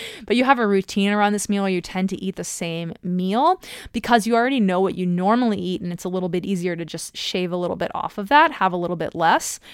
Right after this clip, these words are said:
I mentioned also that one way to help with this is to serve yourself in a smaller bowl or plate or container.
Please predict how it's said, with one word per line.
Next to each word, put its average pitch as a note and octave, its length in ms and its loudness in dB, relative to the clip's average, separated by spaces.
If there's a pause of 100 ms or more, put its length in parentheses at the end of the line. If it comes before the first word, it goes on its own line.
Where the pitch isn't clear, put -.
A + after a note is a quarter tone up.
(160)
I G#3+ 100 4
mentioned A3 380 2
also F#3+ 340 0
that E3+ 320 0 (160)
one F#3+ 240 0
way F#3+ 160 2
to E3+ 80 0
help F3+ 240 -2
with A3+ 140 -2
this C#4+ 240 -2
is - 240 -4
to F3+ 420 -2
serve F#3+ 320 -2
yourself F#3 540 0
in F3+ 120 -4
a E3+ 40 -6
smaller E3 560 -2
bowl F3 360 0
or D#3+ 100 -4
plate D#3 460 -4
or F#3 320 -4
container. - 640 -10